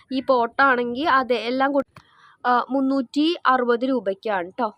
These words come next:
കോംബോ ആയിട്ട് എടുക്കുവാണെങ്കിൽ അതിൽ മുന്നൂറ്റൻപത് ഒരു പോട്ട് വെച്ചിട്ട്, അങ്ങനെ പത്ത് രൂപ, ആ, അങ്ങനെ കുറച്ച് പത്തെണ്ണം നിങ്ങൾ എടുക്കുവാണെങ്കിൽ അങ്ങനെ ഒരു കുറച്ച് പൈസ അതിൽ കുറയുന്നുണ്ട് ട്ടോ.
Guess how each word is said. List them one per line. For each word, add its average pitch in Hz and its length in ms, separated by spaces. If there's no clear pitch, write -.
കോംബോ 277 420
ആയിട്ട് 302 400
എടുക്കുവാണെങ്കിൽ 247 840
അതിൽ 247 240
മുന്നൂറ്റൻപത് 226 840
ഒരു 208 140
പോട്ട് 202 320
വെച്ചിട്ട്, 196 420
അങ്ങനെ 262 380
പത്ത് 254 280
രൂപ, 240 220
ആ, 233 100
അങ്ങനെ 277 240
കുറച്ച് 285 400
പത്തെണ്ണം 285 520
നിങ്ങൾ 277 180
എടുക്കുവാണെങ്കിൽ 269 580
അങ്ങനെ 269 320
ഒരു 240 180
കുറച്ച് 240 340
പൈസ 233 300
അതിൽ 220 200
കുറയുന്നുണ്ട് 185 760
ട്ടോ. 262 200